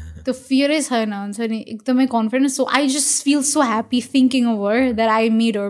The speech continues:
proud भनेर के, because उसले कहिले पनि सोचेको थिएन के, त्यो म मान्छेसँग बोल्न सक्छु, त्यस्तो गर्न सक्छु भनेर के। So it's a very proud moment for me to think of her, that I made her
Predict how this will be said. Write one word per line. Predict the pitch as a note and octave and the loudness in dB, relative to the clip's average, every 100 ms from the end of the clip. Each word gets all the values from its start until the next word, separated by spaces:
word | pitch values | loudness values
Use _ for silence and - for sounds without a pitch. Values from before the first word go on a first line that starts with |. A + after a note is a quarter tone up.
| G3 | -2
proud | G#3+ G#3+ G#3 | 0 0 -2
भनेर | G#3 G3+ G#3 | -6 -8 -8
के, | G#3+ B3 - - - - A#3+ | -6 -8 -12 -20 -20 -6 -2
because | A#3+ B3 A3+ - | 0 0 0 -4
उसले | C#4 A#3+ C4 | 0 0 2
कहिले | B3+ B3 | 2 2
पनि | B3 C4 | 2 0
सोचेको | A#3 G#3 G#3+ G#3+ | 0 -4 -6 -8
थिएन | G#3 G#3 | -12 -10
के, | A#3 - _ - - | -12 -14 _ -20 -12
त्यो | A3+ G#3+ | -6 -2
म | A3 A3 G#3+ | 0 0 0
मान्छेसँग | G#3+ A3 G#3+ A3 | 0 -2 -4 -2
बोल्न | G#3 A3 A3 A3 | 0 2 2 0
सक्छु, | G#3 G3 - A3+ G#3+ | -2 -2 -4 -4 -4
त्यस्तो | G#3+ A#3 - A3+ | -4 -6 -4 -2
गर्न | G#3+ G#3 G#3+ | -2 -2 -4
सक्छु | A3 G#3 A#3 G#3+ | -4 -4 -2 -2
भनेर | - - - - | -4 -8 -10 -12
के। | A#3 | -12
So | - G#3+ G#3 - - _ _ - | -8 -8 -10 -14 -20 _ _ -12
it's | A#3 | -4
a | C4 | -2
very | A#3 B3 D4+ D4+ B3+ | 0 2 0 0 2
proud | A#3 G#3+ G#3+ | 2 2 2
moment | G#3+ A3+ A#3 | 2 0 -2
for | - - - B3 A3+ | -6 -12 -4 0 2
me | A#3 A#3+ B3 _ _ _ A#3+ | 4 2 -2 _ _ _ -8
to | - | 0
think | D4+ D4 | 2 4
of | B3 | 2
her, | G#3+ G#3 A3+ _ _ _ _ - A#3 | 0 -2 -4 _ _ _ _ -10 -2
that | |
I | A#3 | 2
made | A3+ B3 A#3+ | 4 4 2
her | F3+ A#3+ | 2 2